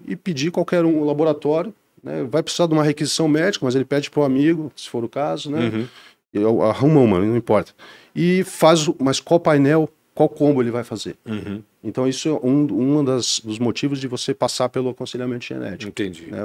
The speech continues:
Speaker 1: Você, é, destinar o seu dinheiro corretamente.
Speaker 2: Uhum.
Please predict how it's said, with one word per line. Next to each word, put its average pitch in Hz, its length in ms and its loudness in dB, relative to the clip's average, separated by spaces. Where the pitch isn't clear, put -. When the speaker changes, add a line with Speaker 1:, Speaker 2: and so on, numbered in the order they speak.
Speaker 1:
Você, 110 460 -4
é, 101 420 -2
destinar 117 480 0
o 135 60 2
seu 131 400 0
dinheiro 123 520 -2
corretamente. 120 540 -4
Speaker 2:
Uhum. 151 440 2